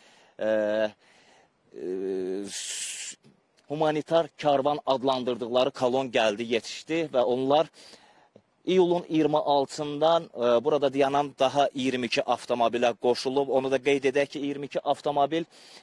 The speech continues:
e, Spayka şirkətinin avtomobilləridir və, e, artıq bir aydan artıqdır ki, bu ərazidə dayanıb gözləyirlər. Təbii ki,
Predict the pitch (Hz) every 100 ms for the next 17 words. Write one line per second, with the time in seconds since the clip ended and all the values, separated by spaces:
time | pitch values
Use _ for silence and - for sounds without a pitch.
0 | _ _ _ _ 113 117 110 104 - -
1 | - - 170 175 - 127 - - 147 127
2 | 139 123 135 131 131 - 139 135 135 143
3 | 143 143 151 160 147 139 131 _ _ _
4 | _ _ 107 113 135 139 - 165 135 127
5 | 165 156 143 151 143 165 143 143 - 123
6 | 101 147 139 131 123 123 127 135 131 131
7 | 120 135 131 120 143 147 147 151 135 151
8 | 147 170 - 143